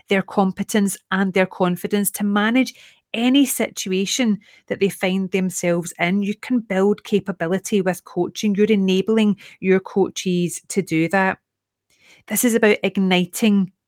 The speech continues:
the success of the people that you're working with. And ultimately, your goal as a coach, as a leader, is to help people move from being, you know, stuck, so they become unstuck, and move them forward to that place of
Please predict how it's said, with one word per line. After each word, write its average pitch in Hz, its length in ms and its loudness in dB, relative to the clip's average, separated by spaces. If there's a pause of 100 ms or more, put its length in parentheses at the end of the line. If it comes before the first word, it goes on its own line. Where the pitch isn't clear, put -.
the 175 60 -12
success - 760 -2
of 175 100 -6
the - 80 -6
people 185 320 -4
that 160 160 -2
you're 165 180 2
working 175 420 -2
with. 190 380 -2 (360)
And - 240 -4
ultimately, 220 720 2
your 196 280 8
goal 202 420 4 (100)
as 180 180 2
a 226 60 -2
coach, 202 560 2
as 180 200 2
a 214 60 0
leader, 190 380 2 (240)
is - 160 -4
to - 80 -6
help - 300 0
people 254 240 2
move 196 300 2
from 190 180 -2
being, 180 400 0 (420)
you 214 100 -2
know, 165 120 0
stuck, - 580 0 (160)
so - 180 -6
they 185 120 2
become 185 420 -2
unstuck, 240 720 0 (240)
and 208 140 -2
move 202 180 4
them 220 140 2
forward 196 400 4
to - 100 -12
that 170 220 0
place 190 260 0
of - 140 -4